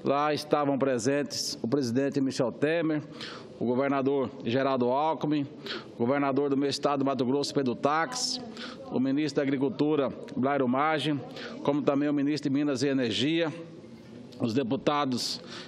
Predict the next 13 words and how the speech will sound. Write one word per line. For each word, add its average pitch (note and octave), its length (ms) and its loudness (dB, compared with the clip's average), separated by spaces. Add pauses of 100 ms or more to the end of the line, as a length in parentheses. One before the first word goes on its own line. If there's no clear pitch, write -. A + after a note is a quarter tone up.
eh, B2 260 2
Marcos C3+ 400 2
Montes, D#3 460 2
da C#3 100 4
Frente C#3+ 320 0
Parlamentar C3+ 560 2
da B2+ 80 2
Agricultura, D3 840 0 (400)
o A2+ 160 0
deputado B2+ 480 2
federal C3+ 380 2
Guilherme C3 320 2
Coelho D#3+ 560 0